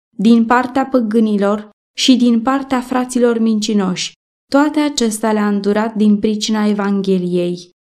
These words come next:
El fusese făcut de rușine, ocărât, socotit ca lepădarea tuturor, în grea cumpănă, prigoniți, încolțiți din toate părțile, în fiecare zi în primejdie,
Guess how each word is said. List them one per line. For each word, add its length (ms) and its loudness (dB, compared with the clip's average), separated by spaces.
El 220 4
fusese 540 0
făcut 360 -2
de 220 2
rușine, 840 0
ocărât, 760 -2
socotit 600 2
ca 200 -2
lepădarea 720 0
tuturor, 800 -2
în 280 4
grea 300 0
cumpănă, 640 0
prigoniți, 760 2
încolțiți 680 0
din 240 2
toate 280 -2
părțile, 540 -2
în 160 4
fiecare 580 2
zi 120 -2
în 180 2
primejdie, 760 0